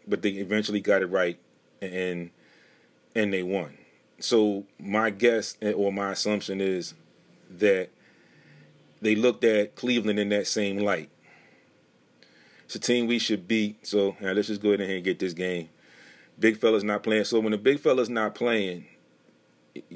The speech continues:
y-, Tobias had a little bit better game yesterday, but you definitely need more. Uh,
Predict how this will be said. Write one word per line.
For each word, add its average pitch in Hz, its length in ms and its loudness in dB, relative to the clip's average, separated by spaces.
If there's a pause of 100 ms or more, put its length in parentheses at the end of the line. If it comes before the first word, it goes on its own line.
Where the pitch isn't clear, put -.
(140)
y-, 107 160 -10 (880)
Tobias 131 440 2
had 139 120 0
a 127 40 2
little 127 200 2
bit 117 140 2
better 107 220 4
game 98 260 -4
yesterday, 85 520 -4 (1000)
but 107 440 4 (420)
you 123 260 -6
definitely 120 840 2 (1120)
need 113 280 -2
more. 110 400 0 (1500)
Uh, 101 520 4